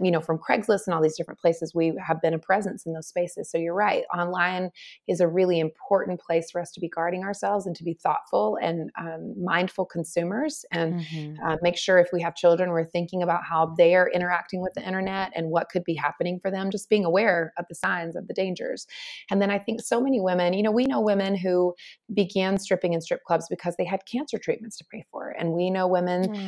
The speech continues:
Speaker 1: who
Speaker 2: Mm.
Speaker 1: began stripping in strip clubs because they have children that they need to provide for. And we know
Speaker 2: Right.
Speaker 1: women who, you know, have had a background that is very difficult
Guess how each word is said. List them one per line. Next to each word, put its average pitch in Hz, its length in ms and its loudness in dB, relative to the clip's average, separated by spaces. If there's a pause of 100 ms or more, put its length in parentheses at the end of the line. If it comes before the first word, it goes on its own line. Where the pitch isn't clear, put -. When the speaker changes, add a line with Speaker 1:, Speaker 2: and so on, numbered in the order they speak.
(140)
Speaker 1:
who 180 120 6
Speaker 2:
Mm. 170 40 -2
Speaker 1:
began 175 400 0 (180)
stripping 190 300 0
in 180 60 -4
strip - 200 -6
clubs 180 240 -2
because 190 300 -6
they 202 80 -2
have 196 160 -10
children 190 640 -2
that - 200 4
they 165 80 2
need 160 240 -2
to 180 140 0
provide 202 420 4
for. 160 280 0
And 175 240 -2
we 180 80 -2
know 185 100 2
Speaker 2:
Right. 185 80 4
Speaker 1:
women 185 240 2 (100)
who, 175 200 4 (280)
you 202 120 4
know, 180 140 4
have 175 240 0
had 175 420 0
a 170 140 0 (100)
background 180 760 0 (140)
that 170 140 2
is 165 160 -6
very 175 220 4
difficult 226 680 0